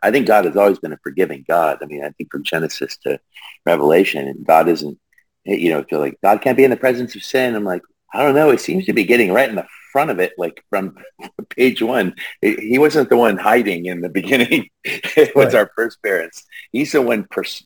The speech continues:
Speaker 1: pushing into their, their hiding, um, and
Speaker 2: Mm-hmm.
Speaker 1: trying to do something about it.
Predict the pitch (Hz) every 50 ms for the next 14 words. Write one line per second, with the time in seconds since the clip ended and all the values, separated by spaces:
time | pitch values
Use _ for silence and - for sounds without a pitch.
0 | _ _ - 127 - - 110 95 82 92 127 143 - - 110 85 87 92 82 85
1 | - _ _ - - _ _ _ - 98 92 87 82 - - 87 82 85 82 80
2 | 82 82 85 87 - - 87 87 85 82 82 85 - - - 87 87 87 - -
3 | 101 95 92 87 82 - - 90 117 120 - - 76 - 80 80 80 78 76 80
4 | 78 82 85 - -